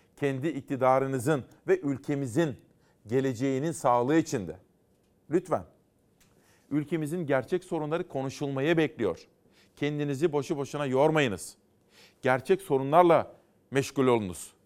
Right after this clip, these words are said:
diyelim ve bir sonraki gazeteye geçelim. "Bir inat uğruna ya Rab, bir inat uğruna her birimiz fazladan yirmi iki bin lira borçlandık." demiş Pencere gazetesi.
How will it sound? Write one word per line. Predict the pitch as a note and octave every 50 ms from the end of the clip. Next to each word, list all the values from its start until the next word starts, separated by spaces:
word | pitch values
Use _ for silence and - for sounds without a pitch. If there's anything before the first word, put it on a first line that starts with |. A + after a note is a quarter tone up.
| G#2+ A#2
diyelim | D#3 E3 E3 F3+ G#3 A#3 G#3+ - - _ _ - C#3+
ve | D#3+ E3+ F3 E3 E3+ - _ _ -
bir | D#3+ G3+
sonraki | - - E3 C#3+ D3 C#3+ F3 C#3+
gazeteye | C#3+ C3 B2+ C#3 A#2+ - A#2+ A2
geçelim. | G2 F#2 - - - - _ _ _ _ _ _ _ _ _ _ _ _ _ _ _ _ _ _ _ _ _ _ _ _ _ _ _ _ _ _ _ _ _ _ _ _ _ _ -
"Bir | A#2 D3+ F3+ F#3
inat | E3+ D3 D#3+ D#3+ F3+ F3 - E3+
uğruna | D3+ C#3+ D3 D3 C#3+ C#3+
ya | C#3+ D#3+ F3 F3+
Rab, | E3 C#3+ A#2+ - - - - _ _ _ _ _ _ _ _ _ _ _ _ _ _ _ _ _ - _ _ _ _ -
bir | C#3+ F3+ F3+
inat | D3+ D3 D3+ D#3+ F3 F3 -
uğruna | E3+ C#3+ B2+ B2 B2+ D3+ F3 F#3+ - _ _ _
her | - - E3+ F#3+ F#3+ F3+ D#3
birimiz | D#3+ C#3+ D3 C#3+ E3+ E3+ -
fazladan | - - C#3 C#3+ D3 B2+ C#3+ D3 D#3 E3 D#3+
yirmi | C#3+ C3 C3+ C#3+ C#3 C#3 C#3+
iki | D3 C#3 - F#3 D#3+
bin | D#3 C#3
lira | C#3+ D#3 D#3+ C#3
borçlandık." | C#3+ C3+ A#2+ - - C3+ C#3 D3 C#3 -
demiş | C3+ B2 C3+ E3+ - - _ - _ _ _ -
Pencere | C#3+ D3 D#3 C#3+ C3+ C#3 C#3 C#3+
gazetesi. | A#2+ C3 A#2 B2+ A#2 - B2 G#2+ - B2+ F#2 -